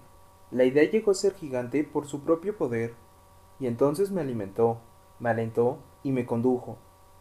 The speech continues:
Las ideas son así. Primero nosotros les damos vida, acción y orientación, y luego ellas adquieren su propio poder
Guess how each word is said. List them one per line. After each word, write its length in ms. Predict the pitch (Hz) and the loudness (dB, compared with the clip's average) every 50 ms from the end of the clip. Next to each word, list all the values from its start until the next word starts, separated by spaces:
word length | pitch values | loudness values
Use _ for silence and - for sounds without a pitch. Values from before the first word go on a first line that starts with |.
| - - - - - - - - - - - - - - | -20 -20 -20 -20 -20 -20 -20 -20 -20 -20 -20 -20 -4 0
Las 220 | 127 123 123 - 139 | 2 2 2 0 2
ideas 220 | 127 139 165 170 | 2 4 2 2
son 160 | - 202 196 | 2 0 0
así. 360 | 185 180 - - 120 120 - - - - - - - - - - | 0 0 0 -4 -6 -6 -8 -12 -18 -20 -20 -20 -20 -20 -12 -4
Primero 400 | - 131 135 135 139 160 190 214 | -2 -2 0 2 2 4 4 4
nosotros 460 | 220 214 208 - 147 139 151 170 175 | 2 0 -2 -4 -6 -6 -4 -4 -2
les 180 | 170 143 120 | -2 -2 0
damos 320 | 117 117 123 135 139 135 - | 2 2 2 2 -2 -4 -4
vida, 320 | 113 110 110 107 95 - - - - - - - - - - - | -4 -4 -4 -4 -6 -8 -10 -18 -20 -20 -20 -20 -20 -20 -2 0
acción 380 | - 160 - - - 165 180 | 0 0 0 0 -2 0 2
y 40 | 196 | 4
orientación, 680 | 214 208 196 165 131 113 107 - - 120 113 113 110 113 - - - - - - - - - - - - - | 8 8 8 8 8 4 -4 -6 -4 -4 -4 -4 -4 -6 -12 -20 -20 -20 -20 -20 -20 -20 -20 -20 -20 -14 -10
y 80 | 151 151 | -2 8
luego 300 | 165 180 196 202 226 233 | 12 12 12 12 10 8
ellas 280 | 226 233 247 240 - | 4 4 2 0 0
adquieren 400 | - - - - 147 143 156 156 | -6 -10 -6 -2 -2 0 0 0
su 180 | - - 123 117 | -2 -6 -8 -6
propio 340 | - 143 - - 185 196 - | -4 -6 -4 -6 -8 -8 -6
poder 400 | 214 170 131 120 113 117 117 | -6 -6 -4 -4 -4 -6 -6